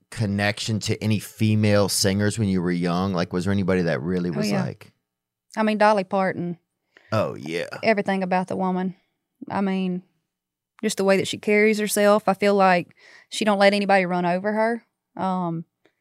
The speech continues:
Speaker 2: she kinda tells it how it is with a, like, a little bow wrapped on top, you know?
Speaker 1: Yeah.
Speaker 2: She's just incredible. Singer-songwriter. I've actually never even met her.
Speaker 1: Really?
Speaker 2: But, um, I think I could, I've learned a lot from her by not meeting her.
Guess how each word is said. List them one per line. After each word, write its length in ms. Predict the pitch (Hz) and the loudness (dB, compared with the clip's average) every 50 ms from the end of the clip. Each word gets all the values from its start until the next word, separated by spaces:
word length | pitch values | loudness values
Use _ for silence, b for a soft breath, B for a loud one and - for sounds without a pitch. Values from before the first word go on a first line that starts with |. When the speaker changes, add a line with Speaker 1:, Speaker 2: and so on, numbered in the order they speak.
| _ _ _ | _ _ _
Speaker 2:
she 140 | - - - | -8 -2 0
kinda 180 | 220 202 196 | 2 2 2
tells 320 | 190 - 226 214 214 208 208 | 2 4 6 6 6 6 4
it 80 | - | 4
how 200 | 196 208 202 196 | 6 6 8 8
it 60 | 196 190 | 6 6
is 300 | 196 196 196 196 196 196 | 4 4 4 4 2 0
with 140 | 185 185 | 0 2
a, 120 | 185 180 - - | 2 0 0 0
like, 200 | - 196 185 - | 0 0 0 2
a 40 | 185 | 2
little 160 | 185 190 180 | 2 2 2
bow 220 | 190 202 196 196 | 4 6 6 6
wrapped 280 | 196 185 165 175 - - | 6 4 2 2 0 -2
on 140 | 170 160 180 | -4 -4 -2
top, 340 | - 180 175 165 - - _ _ _ _ - | -2 -4 -4 -4 -6 -8 _ _ _ _ -10
you 140 | - - 196 | -6 -4 -4
know? 200 | 190 190 208 208 _ _ _ _ _ - | -2 -2 -4 -4 _ _ _ _ _ -18
Speaker 1:
Yeah. 320 | - - 78 78 135 117 - _ _ _ - | -14 -14 -14 -14 -14 -18 -20 _ _ _ -14
Speaker 2:
She's 500 | - - - 208 208 202 202 196 - - - - - | -12 -10 -6 -4 -2 -2 -2 -2 -4 -8 -12 -14 -10
just 280 | - 226 226 214 - 196 | -4 -4 -4 -2 -2 -4
incredible. 560 | 202 196 - 196 214 208 190 170 170 175 175 - - - - | -4 -2 0 0 0 0 0 -2 -4 -6 -8 -12 -14 -10 -4
Singer-songwriter. 720 | - 214 214 220 214 208 - 202 202 214 214 208 208 202 185 | 0 0 2 2 2 2 2 2 2 4 4 4 4 6 6
I've 80 | 180 185 | 6 6
actually 320 | 202 226 214 - 202 190 | 4 2 2 0 -4 -4
never 340 | 190 190 185 180 180 196 - - - | -2 -2 -2 -2 -4 -6 -6 -8 -8
even 220 | - 202 185 180 | -6 -4 -4 -2
met 160 | 175 190 196 - | -2 -2 -2 -4
her. 180 | - 185 - _ _ _ _ _ _ - | -4 -8 -8 _ _ _ _ _ _ -14
Speaker 1:
Really? 400 | - 82 87 92 107 123 131 123 - _ | -8 -4 -2 0 0 0 -2 -4 -8 _
Speaker 2:
But, 180 | - - 190 185 | -4 -4 -2 -2
um, 460 | 185 185 180 180 185 190 185 185 - _ _ _ _ _ _ _ _ _ _ _ - | -2 -2 -2 -4 -4 -6 -6 -8 -12 _ _ _ _ _ _ _ _ _ _ _ -12
I 100 | - 190 | -10 -8
think 200 | - 196 196 190 | -6 -6 -6 -4
I 80 | 190 | -6
could, 240 | 196 - 180 180 180 - - - - - - | -6 -4 -6 -6 -6 -8 -16 -20 -20 -8 -2
I've 180 | - 202 202 190 | 0 2 2 4
learned 240 | 202 208 214 214 190 | 4 4 4 4 4
a 60 | 185 | 4
lot 240 | 196 202 185 - - | 6 6 6 4 2
from 160 | 196 196 196 | 0 0 2
her 220 | 190 185 180 180 196 | 2 0 0 -2 -4
by 280 | - 202 180 185 196 190 | -8 -4 2 4 6 6
not 280 | 190 185 185 202 - - | 6 6 6 4 6 4
meeting 280 | 233 240 247 - - 262 | 4 2 2 2 2 2
her. 240 | 262 262 262 - | 2 2 0 -2